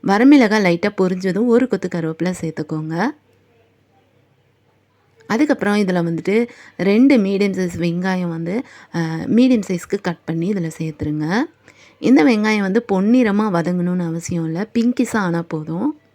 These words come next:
இந்த பெப்பர் சிக்கன் சுக்கா பண்றதுக்கு நான் அரை கிலோ சிக்கன் எடுத்திருக்கேன். இது வந்து விட்டு விட்டு வதக்கி விடுங்க.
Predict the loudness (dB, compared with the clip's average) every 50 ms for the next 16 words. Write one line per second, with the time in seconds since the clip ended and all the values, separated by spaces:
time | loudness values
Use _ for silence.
0 | _ _ _ _ _ _ _ _ _ _ _ _ _ _ _ _ -20 -20 -20 _
1 | _ _ _ 2 4 4 6 4 4 2 2 0 0 2 0 -2 -2 -2 -8 -10
2 | -6 -4 -6 -6 -4 -6 -10 -6 -4 -4 -4 -2 -2 -4 -4 -4 -4 -6 -6 -6
3 | -4 -4 -2 -2 -4 -4 -4 -4 -2 -2 -2 -2 -2 -2 -2 -2 -2 -4 -4 -6
4 | -8 -6 -4 -4 -4 -2 -4 -6 -4 -4 -4 -4 -4 -6 -6 -6 -4 -4 -6 -8
5 | _ -20 _ _ _ _ _ _ _ _ _ _ _ _ _ _ _ _ _ _
6 | _ _ _ _ _ _ _ _ _ _ _ _ _ _ _ -20 -20 _ _ 0
7 | 2 2 4 6 4 4 4 2 2 0 0 -4 0 0 0 2 2 0 0 0
8 | 0 0 -2 -2 -4 -4 -4 -4 -4 -4 -4 -6